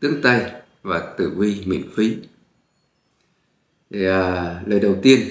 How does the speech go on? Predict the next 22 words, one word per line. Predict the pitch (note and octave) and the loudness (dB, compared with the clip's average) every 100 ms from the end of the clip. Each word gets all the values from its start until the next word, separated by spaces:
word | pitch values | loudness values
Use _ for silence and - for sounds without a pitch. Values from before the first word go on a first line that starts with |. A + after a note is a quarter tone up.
| - - | -8 -2
cho | A2 G#2+ | -2 4
tôi, | G#2+ G#2 G2+ | 4 6 4
à, | F#2+ F2+ E2+ F2 | 2 -2 -6 -4
gửi | E2+ E2+ | -2 -2
lời | F2+ F2 D2+ - - - | -2 -2 -4 -10 -16 -6
cảm | A2 A2+ | 0 2
ơn | A#2 G#2 | 2 2
đến, | G#2+ A#2 B2+ | 0 0 -2
à, | G2+ F2+ - | -6 -6 -4
tất | C3+ | -4
cả | - - | -4 -4
quý | G#2 | -4
bạn | F#2 D2+ - - _ _ _ _ _ _ _ | -4 -6 -8 -20 _ _ _ _ _ _ _
trong | - G2+ G2+ G2 - | -4 -2 -2 -2 -4
suốt | B2 G#2 | -4 -2
thời | D#2+ | -2
gian | F#2+ F#2 | -2 -2
vừa | E2+ - | -4 -6
qua | F#2 F#2 - - _ _ _ _ - | -4 -4 -8 -18 _ _ _ _ -8
đã | |
đồng | F#2 F#2 F2 | -4 -2 0
hành | G2 F2+ | 2 2